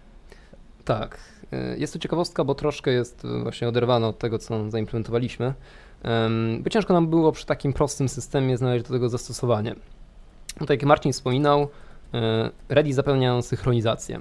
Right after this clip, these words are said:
bo w ten sposób zap-, zapisujemy, e, dane, e, z, e, apki C plus plusowej, e, i tam nie jest nam to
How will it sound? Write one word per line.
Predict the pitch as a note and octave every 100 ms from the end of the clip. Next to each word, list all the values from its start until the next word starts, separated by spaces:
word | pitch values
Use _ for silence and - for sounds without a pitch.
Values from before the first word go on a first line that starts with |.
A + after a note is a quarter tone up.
| -
bo | C3 C3+
w |
ten | C#3+
sposób | C3 C3+ A#2+
zap-, | A2+ A2 -
zapisujemy, | A#2+ - B2+ A#2 A2 A2 G#2+ -
e, | A#2
dane, | A#2+ D#3+ D3+ C#3+ C#3 C3+
e, | B2 B2 B2+ B2+
z, | G#2+ A2+ A#2 A#2 B2
e, | B2 B2+ B2+
apki | B2 - -
C | - B2+
plus | B2
plusowej, | - A#2+ D#3+ D3 D3+ D#3+ - - - -
e, | B2 B2 - -
i |
tam | F3+ E3+ D#3+ - - -
nie | C#3+
jest | C#3+
nam | C3+ B2
to | A#2+ A#2 A#2